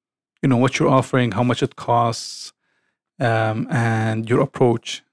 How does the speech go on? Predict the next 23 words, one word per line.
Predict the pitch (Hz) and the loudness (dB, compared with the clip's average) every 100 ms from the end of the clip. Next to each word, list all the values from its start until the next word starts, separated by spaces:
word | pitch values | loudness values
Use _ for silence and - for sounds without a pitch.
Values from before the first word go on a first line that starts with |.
| _ | _
So | - 135 | -2 2
that's, | 139 190 - - - _ | 4 2 0 -6 -6 _
that's | 139 147 - | 2 2 2
one | 135 | 0
of | 107 | 2
them. | 107 - _ _ _ _ _ _ _ _ _ _ _ _ | -4 -8 _ _ _ _ _ _ _ _ _ _ _ _
The | 131 127 | 0 0
other | - 202 226 | 4 4 6
one | 196 170 170 | 6 4 2
is, | 185 139 135 135 135 131 131 131 127 117 107 - - - | 2 4 4 4 4 4 4 4 2 0 -6 -14 -20 0
and | 143 135 131 120 - _ _ _ | 2 4 4 0 -12 _ _ _
y-, | 170 147 _ _ - | -4 -4 _ _ -2
you | 139 135 | 0 0
can | - 139 135 139 _ _ _ _ _ _ _ _ _ _ _ _ _ _ _ _ _ | 0 2 2 -2 _ _ _ _ _ _ _ _ _ _ _ _ _ _ _ _ _
piggyback | 156 160 160 143 139 _ _ - - _ | 0 4 6 4 2 _ _ -20 -20 _
on | 135 131 | 2 4
the | 127 | 0
first | - - 175 165 | -4 0 2 2
approach | 131 - 127 117 - - - _ _ _ _ _ _ | -4 0 2 2 0 -6 -6 _ _ _ _ _ _
for | 120 | -4
the | 110 | 0
second | - 160 147 | 0 2 2
approach. | 117 - 110 120 - | 0 -2 -2 -2 -8